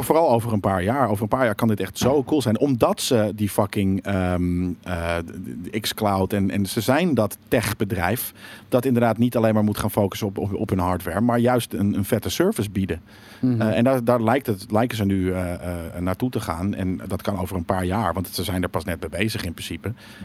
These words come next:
Speaker 1: Kan dat echt heel erg bruut zijn.
Speaker 2: Ja.
Speaker 1: Het is het al bruut, dus dan kan het nog veel bruter zijn.
Speaker 2: Hebben we nog eentje? Een, eh, een letterlijke,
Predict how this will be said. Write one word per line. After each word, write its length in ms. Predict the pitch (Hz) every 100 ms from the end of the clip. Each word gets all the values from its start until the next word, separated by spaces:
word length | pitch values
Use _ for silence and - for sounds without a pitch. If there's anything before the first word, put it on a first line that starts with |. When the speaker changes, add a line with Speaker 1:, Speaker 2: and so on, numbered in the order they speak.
| -
Speaker 1:
Kan 120 | 92
dat 120 | 82
echt 180 | 90 90
heel 160 | 82
erg 80 | 82
bruut 180 | 85 113
zijn. 180 | - - - -
Speaker 2:
Ja. 160 | 156
Speaker 1:
Het 80 | 139
is 80 | 147
het 80 | -
al 60 |
bruut, 300 | 101 92 113 101
dus 160 | 90 98
dan 240 | 95 95
kan 160 | 95 95
het 80 | 98
nog 160 | 98
veel 140 | - 101
bruter 260 | 104 123
zijn. 160 | 85 73 - - -
Speaker 2:
Hebben 220 | 160 170
we 60 | 170
nog 100 | -
eentje? 340 | 175 180 208 -
Een, 360 | - 143 151 143
eh, 200 | 139 135 131
een 120 | 135
letterlijke, 580 | 143 180 170 147 127